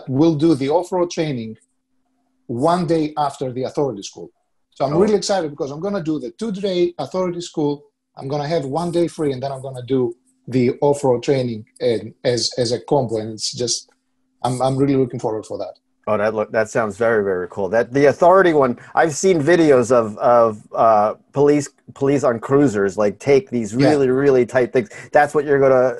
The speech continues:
Speaker 2: that's what, that's the
Speaker 1: That's,
Speaker 2: kind of
Speaker 1: yeah,
Speaker 2: training?
Speaker 1: that's the training. Yeah, that is the training. So, um, most of the, uh, uh, B M W Performance Center trainers, uh, the, they are law enforcement officers,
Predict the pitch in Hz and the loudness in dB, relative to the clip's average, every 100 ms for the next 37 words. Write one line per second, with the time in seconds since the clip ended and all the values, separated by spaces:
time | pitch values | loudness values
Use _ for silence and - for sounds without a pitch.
0 | 143 135 143 143 - 143 151 175 - 151 | -2 -2 0 -6 -2 0 4 2 2 2
1 | 156 147 170 170 175 185 190 165 175 180 | 2 2 4 4 4 0 -2 -8 -8 -6
2 | 165 131 135 143 151 156 160 151 - 151 | -6 -6 -6 -4 -4 -4 -6 -10 -10 -10
3 | 123 117 - 160 151 135 - 135 127 120 | -12 -16 -6 -4 -2 -4 -6 -6 -6 -8
4 | 120 _ _ _ - - 151 196 208 185 | -14 _ _ _ -20 -8 -2 -2 -4 -6
5 | 190 160 131 131 117 - 127 113 107 _ | -4 -4 -4 -10 -16 -14 -12 -12 -14 _
6 | _ _ _ _ _ _ - 170 165 156 | _ _ _ _ _ _ -4 -2 0 -2
7 | 151 151 160 143 151 139 123 160 160 143 | -4 -6 -6 -6 -6 -8 -6 -4 -4 -4
8 | 120 - - 120 127 131 131 139 143 147 | -8 -10 -8 -6 -6 -10 -10 -4 0 0
9 | 139 131 131 127 _ - 143 151 143 147 | 2 2 0 -4 _ -2 0 0 -2 -4
10 | 143 120 127 110 87 - | -4 -6 -6 -6 -14 -16